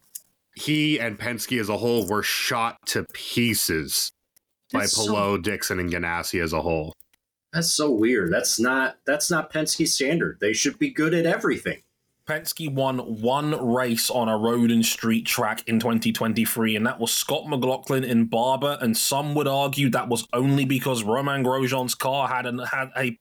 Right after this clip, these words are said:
Speaker 3: push-to-pass failure two-thirds of the way into that one.
Speaker 2: Well, let's
Speaker 3: Gro-
Speaker 2: talk about Scott McLaughlin, because now that Newgarden had the strugglish season, McLaughlin was the top guy in the championship, which is, again,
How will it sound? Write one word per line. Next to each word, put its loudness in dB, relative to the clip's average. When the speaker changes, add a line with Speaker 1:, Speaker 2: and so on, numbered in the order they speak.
Speaker 3:
push-to-pass -2
failure 0
two-thirds 0
of 0
the 2
way 2
into 0
that -2
one. -2
Speaker 2:
Well, 0
let's 0
Speaker 3:
Gro- 0
Speaker 2:
talk 0
about 0
Scott -2
McLaughlin, -2
because -2
now 2
that 0
Newgarden 2
had -2
the 2
strugglish 0
season, 2
McLaughlin 0
was 0
the -20
top -2
guy 0
in 0
the 0
championship, 0
which 0
is, 0
again, -2